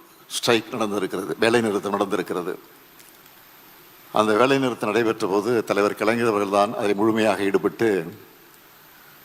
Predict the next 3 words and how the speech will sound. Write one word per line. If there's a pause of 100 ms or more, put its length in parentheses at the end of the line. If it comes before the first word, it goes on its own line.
(120)
பேச்சுவார்த்தை
நடத்தி (1500)
ஒரு